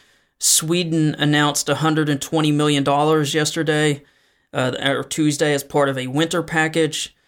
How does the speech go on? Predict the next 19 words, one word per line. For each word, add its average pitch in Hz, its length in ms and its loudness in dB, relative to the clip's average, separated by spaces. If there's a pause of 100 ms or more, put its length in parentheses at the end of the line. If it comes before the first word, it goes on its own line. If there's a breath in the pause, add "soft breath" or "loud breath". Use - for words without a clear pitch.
(140)
And 143 160 2
then 139 140 2
President 147 480 -2
Zelensky 139 580 -2
is 135 160 -4
in 131 220 -2
Norway 156 400 2
right 139 260 0
now. 143 240 0
I 139 60 -2
think 156 260 -4
there 165 140 0
will 147 100 0
be 143 160 0
a 139 60 0
big 139 260 0
announcement 135 540 -2
from 131 300 -8
that. 143 460 0